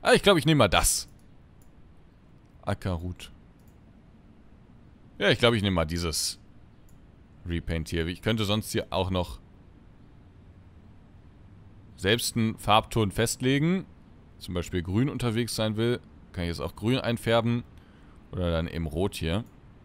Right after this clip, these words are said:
Aber ich glaub, ich nehme mal dieses Akarut. Ah, da, ah, nee, okay. Dann kaufe ich das mal schnell. Und dann sehen wir, tätärätä.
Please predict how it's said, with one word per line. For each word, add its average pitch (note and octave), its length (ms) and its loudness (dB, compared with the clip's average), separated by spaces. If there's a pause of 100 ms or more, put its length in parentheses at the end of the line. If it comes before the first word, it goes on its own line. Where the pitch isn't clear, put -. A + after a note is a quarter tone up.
(1300)
Aber C3 160 4
ich C#3 80 2
glaub, C3+ 160 4
ich A#2+ 100 -4
nehme A2 120 2
mal F2 100 2
dieses E2 480 -6 (260)
Akarut. D#2 720 -2 (380)
Ah, - 180 2 (140)
da, G#2+ 160 -4 (760)
ah, F2+ 140 -2
nee, D#2+ 160 -4
okay. - 240 -12 (1500)
Dann C3 180 4
kaufe F#3+ 220 4
ich G#3 60 -4
das G3 160 2
mal F#3+ 100 8
schnell. G3 360 4 (760)
Und F#2+ 240 -4
dann B2+ 240 4
sehen C3 260 4
wir, C3+ 320 6 (260)
tätärätä. G3 920 4